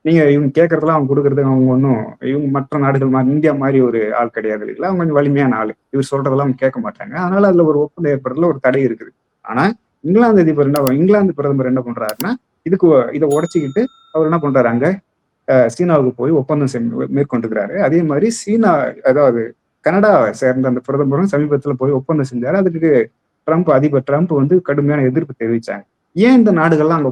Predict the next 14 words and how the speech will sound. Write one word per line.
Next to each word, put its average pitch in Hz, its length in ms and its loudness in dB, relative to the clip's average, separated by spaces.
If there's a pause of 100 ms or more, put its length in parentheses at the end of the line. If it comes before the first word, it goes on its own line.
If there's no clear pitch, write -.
போகுது 156 380 2
அப்படின்னு 127 280 0
சொல்லி 135 120 -2
நம்ம 123 200 -2
புரிஞ்சுக்கணும். 123 440 -2 (180)
எதுக்காக 170 420 2
போறாங்க 147 300 -2
அப்படின்னா, 135 320 0
மு-, 156 360 -2
ஆஸ்திரேலியாவை 143 480 0
எடுத்துங்க. 113 340 -8 (260)
ஆஸ்திரேலியா 165 400 0
முன்னாடி 160 340 -2
வந்து 151 300 0